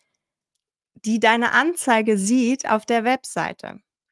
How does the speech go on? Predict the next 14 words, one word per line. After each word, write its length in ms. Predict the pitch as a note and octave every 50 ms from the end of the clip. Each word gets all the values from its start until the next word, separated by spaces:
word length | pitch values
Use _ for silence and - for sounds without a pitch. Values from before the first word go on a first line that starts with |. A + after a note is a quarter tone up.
| _ _ _ _ _ _ _ _ _ _ _ _ _ _ _ _ _ _ -
stellt 320 | - - - E3+ E3+ E3
sich 140 | - F3+ -
ja 100 | F#3 F3
nur 140 | F3 F3 E3
die 180 | F3 - -
eine 220 | D#3+ D3 D3+ F#3 G3
Frage: 540 | - - - - D3+ D#3+ E3+ F3 E3 D3+
„Was 280 | C#3 C3+ C3+ - - -
hab 200 | E3 C#3+ - - - -
ich 320 | G#3+ B3+ D4 D4 - -
denn 220 | - C4 C4 B3+
davon, 600 | A3+ G#3 G3 - - - F#3+ E3+ F3 F3+ G3 G#3 G3+ _ _ _ _ _ _ _ _ _ _ _ _ _
bei 200 | D#3+ D#3+ E3 D#3
dir 540 | D3 D#3 F3 G3 A#3 B3 A#3+ A#3+ A#3 A#3